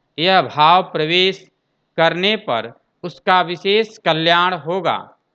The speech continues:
वास्तव में उस भाव का समावेश हुए बिना कोई भी सभ्यता अस्थायी नहीं हो सकती। जब तक धर्म उन्माद,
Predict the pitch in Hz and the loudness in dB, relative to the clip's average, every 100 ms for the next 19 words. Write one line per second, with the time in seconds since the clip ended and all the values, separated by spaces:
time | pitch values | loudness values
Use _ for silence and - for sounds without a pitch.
0 | _ _ _ _ _ _ 123 147 165 - | _ _ _ _ _ _ 0 2 0 -2
1 | 214 220 214 143 110 127 _ _ - 180 | -2 -2 -2 -8 -10 -16 _ _ -16 -14
2 | 151 135 160 190 214 214 196 180 170 165 | -10 0 4 4 2 0 -2 -2 -6 0
3 | 170 165 175 208 208 156 170 202 190 151 | 2 2 0 -2 -4 -8 0 0 0 -2
4 | 120 101 127 _ _ _ _ 185 202 220 | -4 -6 -12 _ _ _ _ 0 0 0
5 | 226 156 147 - 156 156 165 190 170 170 | -2 -6 -8 -2 -2 0 -2 2 2 2
6 | - _ _ _ 156 170 - - 170 202 | -4 _ _ _ -4 -4 -4 0 2 2
7 | 139 117 135 _ - 147 180 175 208 196 | -2 -8 -18 _ -12 -2 0 0 -4 -4
8 | 196 202 202 196 - 107 95 _ _ _ | -6 -4 -6 -6 -12 -14 -14 _ _ _
9 | _ _ _ _ 113 160 175 170 202 190 | _ _ _ _ -6 0 0 0 -2 -2
10 | 196 190 _ _ - 147 175 202 220 202 | -4 -20 _ _ -6 -2 -2 -2 -6 -6
11 | 156 151 165 175 131 113 | -8 -4 2 4 2 -2